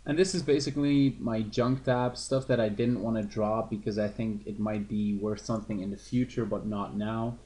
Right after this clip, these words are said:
And I P K'd these two <laughs> pumpkins as well, so that's what I love about this mode. You never know what you're gonna get, and it's all of a sudden you look in your bank and you have something that you don't even know anything about.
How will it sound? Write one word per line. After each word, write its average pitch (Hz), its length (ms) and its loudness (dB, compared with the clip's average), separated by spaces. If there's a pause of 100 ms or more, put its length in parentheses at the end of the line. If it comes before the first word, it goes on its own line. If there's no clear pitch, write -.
(280)
And 123 120 0
I 117 60 2
P 123 200 -2
K'd 107 240 0
these 104 180 -6
two 123 160 0
<laughs> - 120 -8
pumpkins 117 400 4
as 104 140 0
well, 104 260 2
so 104 360 -2 (340)
that's 202 220 4
what 208 140 4
I 135 60 6
love 107 260 6
about 101 300 2
this 104 140 -2
mode. 107 260 0
You 117 100 4
never 147 380 4
know 123 220 6
what 120 220 4
you're 123 80 4
gonna 107 260 2
get, 113 280 2
and 117 140 2
it's 123 180 -2
all 131 200 6
of 120 80 4
a 117 60 2
sudden 127 320 4
you 120 80 4
look 120 180 2
in 127 80 4
your 113 140 2
bank 113 320 0
and 117 100 0
you 107 60 0
have 110 200 0
something 113 320 0
that 110 160 -2
you 113 100 2
don't 117 180 2
even 107 260 2
know 123 220 4
anything 98 360 -4
about. 101 420 -4